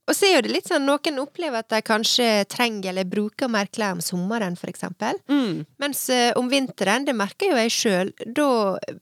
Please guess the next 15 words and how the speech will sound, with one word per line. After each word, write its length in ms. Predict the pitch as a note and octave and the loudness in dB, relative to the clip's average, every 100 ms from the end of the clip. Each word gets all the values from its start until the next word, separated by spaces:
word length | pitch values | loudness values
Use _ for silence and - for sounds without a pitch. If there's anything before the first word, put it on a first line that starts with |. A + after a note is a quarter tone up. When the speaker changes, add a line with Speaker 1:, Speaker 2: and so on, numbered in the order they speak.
| _ | _
Speaker 1:
tenker 420 | - G#3 G#3 - D4 | -8 -4 -4 0 2
jeg 220 | D4+ G3+ | 2 2
veldig 260 | F3 F3 F3+ | 0 -2 -4
praktisk, 680 | E3+ - - F#3 B3 - - - - - | -6 -6 -2 -2 -2 -8 -20 -20 -18 -6
og 160 | G#3+ | -2
blir 180 | A#3+ A#3+ | 2 4
veldig 280 | G3 G3 G3+ | 4 4 2
sånn, 260 | G3+ F#3 G#3 | 2 2 0
"OK, 140 | - F#3+ F#3 | 2 0 2
det 100 | G#3 | -2
blir 320 | A3+ G#3+ F3 | 2 2 4
den 380 | A#3+ D#4 A3+ G3 F#3 | 2 0 -4 -6 -4
varme, 360 | F#3+ G3 G3 G3+ | 0 0 2 0
gode 280 | F#3+ F#3 F3+ | 0 0 0
buksa 400 | F3 - - | -2 -4 -2